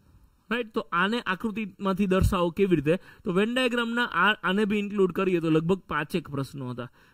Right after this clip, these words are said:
Venn diagram પછી આકૃતિવાળા પ્રશ્નો, એટલે કે વિઝ્યુઅલ રિઝનિંગ, આકૃતિવાળા છ થી સાત પ્રશ્નો હતા. અને આકૃતિવાળામાં કયા કયા ચેપ્ટર પર તમારે વધારે ફોકસ કરવું જોઈએ, તો એ હું તમને કહી દઉં. એક તો તમે લઈ લો ક્રમ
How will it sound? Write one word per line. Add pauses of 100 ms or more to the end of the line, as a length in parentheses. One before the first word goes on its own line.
Venn
diagram
પછી (120)
આકૃતિવાળા
પ્રશ્નો,
એટલે
કે
વિઝ્યુઅલ
રિઝનિંગ, (380)
આકૃતિવાળા
છ
થી
સાત
પ્રશ્નો
હતા. (360)
અને
આકૃતિવાળામાં
કયા
કયા
ચેપ્ટર
પર
તમારે
વધારે
ફોકસ
કરવું
જોઈએ,
તો
એ
હું
તમને
કહી
દઉં. (300)
એક
તો
તમે
લઈ
લો (240)
ક્રમ